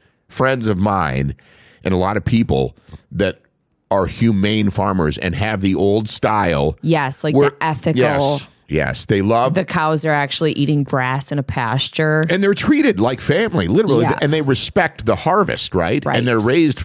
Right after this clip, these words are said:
Speaker 1: responsibly is what they are. But when you see what some of these big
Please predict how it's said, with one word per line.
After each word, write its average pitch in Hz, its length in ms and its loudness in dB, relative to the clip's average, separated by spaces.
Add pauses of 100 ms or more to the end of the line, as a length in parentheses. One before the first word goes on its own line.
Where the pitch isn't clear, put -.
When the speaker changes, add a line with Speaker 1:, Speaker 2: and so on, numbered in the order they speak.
Speaker 1:
responsibly 113 1120 -2
is 78 140 -4
what 92 160 0
they 76 160 2
are. 78 340 -2 (480)
But 131 220 0
when 98 200 0
you 101 200 2
see 69 560 -2 (400)
what 87 160 -2
some 117 240 -2
of 110 80 -4
these 104 240 0
big 107 560 -2